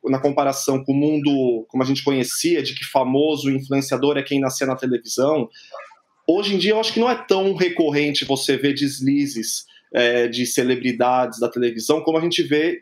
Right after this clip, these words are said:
dos nativos digitais. O nativo digital, ele nasceu em um mundo em que ele não tem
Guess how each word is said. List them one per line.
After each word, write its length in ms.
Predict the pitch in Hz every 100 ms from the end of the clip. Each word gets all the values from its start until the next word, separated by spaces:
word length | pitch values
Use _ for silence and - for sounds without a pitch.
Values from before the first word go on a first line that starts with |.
| 147
dos 280 | 160 170 170
nativos 480 | 160 - 165 170
digitais. 680 | 151 160 196 185 135 113 - - _
O 80 | -
nativo 340 | 196 202 254 214
digital, 480 | 143 127 151 170
ele 100 | 170
nasceu 480 | 165 180 - 180 202
em 80 | 190
um 80 | 147
mundo 500 | 139 165 180 117 110 - -
em 80 | 165
que 140 | 165
ele 120 | 180
não 240 | 180 196 233
tem 340 | 190 180 180